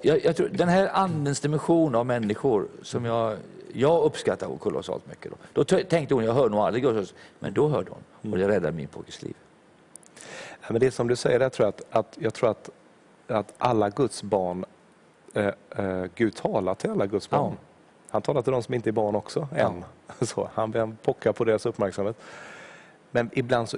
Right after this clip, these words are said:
Speaker 2: urskiljer vi inte hans röst.
Speaker 1: Nej.
Speaker 2: Lite som, eh, Samuel,
Speaker 1: Just det.
Speaker 2: som, eh, hörde en röst tala till honom, men han trodde att det var en människa.
Speaker 1: Mm.
Speaker 2: Han urskilde inte Guds röst.
Speaker 1: Mm.
Speaker 2: Och,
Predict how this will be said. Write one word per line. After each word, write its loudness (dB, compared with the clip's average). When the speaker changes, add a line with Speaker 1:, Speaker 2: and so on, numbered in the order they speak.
Speaker 2:
urskiljer 2
vi 0
inte -4
hans -4
röst. -6
Speaker 1:
Nej. -10
Speaker 2:
Lite 0
som, 0
eh, 0
Samuel, 0
Speaker 1:
Just -10
det. -14
Speaker 2:
som, -2
eh, 0
hörde 2
en -2
röst -2
tala 2
till 0
honom, -2
men -4
han -2
trodde -2
att -2
det -14
var 0
en -2
människa. -2
Speaker 1:
Mm. -8
Speaker 2:
Han -4
urskilde 0
inte -4
Guds -2
röst. -8
Speaker 1:
Mm. -12
Speaker 2:
Och, 4